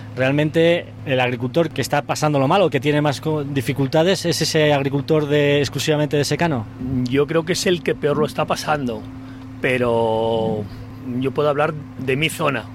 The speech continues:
Speaker 2: no puedo hablar de otras zonas. El agricultor de secano sí, realmente lo está pasando mal.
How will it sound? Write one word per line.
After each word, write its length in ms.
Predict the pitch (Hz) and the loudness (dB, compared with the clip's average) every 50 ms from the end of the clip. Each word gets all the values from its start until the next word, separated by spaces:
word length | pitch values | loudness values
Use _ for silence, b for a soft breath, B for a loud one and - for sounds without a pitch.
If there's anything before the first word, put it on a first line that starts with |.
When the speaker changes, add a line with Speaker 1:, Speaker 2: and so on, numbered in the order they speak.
| - - - - - | -16 -16 -16 -10 -6
Speaker 2:
no 140 | 123 123 117 | -6 -4 -2
puedo 180 | 131 131 135 | 0 0 2
hablar 220 | 131 131 135 139 131 | 2 2 2 2 2
de 80 | 139 | 0
otras 220 | 135 - 131 120 - | -2 0 -2 -2 -2
zonas. 500 | - 156 151 143 120 104 104 - - 135 | 0 -2 0 0 -2 -4 -4 -8 -6 -4
El 80 | 123 | -4
agricultor 560 | 117 113 117 127 120 113 123 110 - 151 147 151 | -4 -2 -2 -4 -4 -4 -4 -2 -2 -2 0 0
de 80 | 151 | 0
secano 440 | - 165 156 135 170 185 208 214 185 | 0 0 0 2 2 2 2 0 -2
sí, 300 | - - 156 139 127 117 - B B B B B B B 127 | -4 -2 -2 -2 -2 -2 -4 B B B B B B B -10
realmente 1200 | 120 123 139 143 151 151 151 160 165 170 165 151 - 185 180 180 175 170 165 160 160 170 160 - B B B B B B | -6 -2 0 0 2 0 0 0 -2 -2 -2 -2 0 2 4 4 4 4 4 4 2 2 0 -4 B B B B B B
lo 80 | - 143 | -2 -2
está 180 | - - 160 | -2 -2 -2
pasando 440 | - 160 139 - 165 160 180 196 185 | -2 -2 -2 -2 -2 0 2 2 2
mal. 280 | 156 147 156 156 117 | 2 2 0 -2 -2